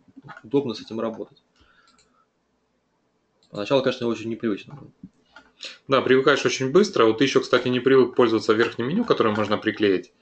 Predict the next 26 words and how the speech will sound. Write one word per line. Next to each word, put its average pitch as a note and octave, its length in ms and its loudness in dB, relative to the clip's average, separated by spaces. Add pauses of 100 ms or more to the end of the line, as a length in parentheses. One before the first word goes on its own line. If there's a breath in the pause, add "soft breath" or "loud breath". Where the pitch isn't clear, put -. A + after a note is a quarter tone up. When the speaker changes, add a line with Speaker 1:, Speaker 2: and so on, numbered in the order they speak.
(600 soft breath)
Speaker 2:
И C3+ 100 -4
бегаешь C3 400 2
по A2+ 120 0
заказам. F#2 480 -4
Ну, G#2 80 -16
сохрани. G2+ 420 -8 (1700 soft breath)
Там A2+ 120 -2
можно A2+ 260 0
по G#2+ 120 2
заказу A2+ 340 2
так G#2 160 -2
быстро A2 260 -4
не G#2 160 0
перемещаться. G#2 640 0 (420 loud breath)
Speaker 1:
Ну, D#3+ 80 -4
я G3 140 2
знаю, D#3 260 2
там G#2+ 140 -2
нажимаешь, C#3 400 0
кликаешь, A2+ 280 -2
Speaker 2:
Да, G2 120 0
Speaker 1:
сразу G#2+ 220 0
Speaker 2:
да, A#2 60 -4
да. A2+ 40 -4
Speaker 1:
вниз A2 220 -6
туда. - 280 -20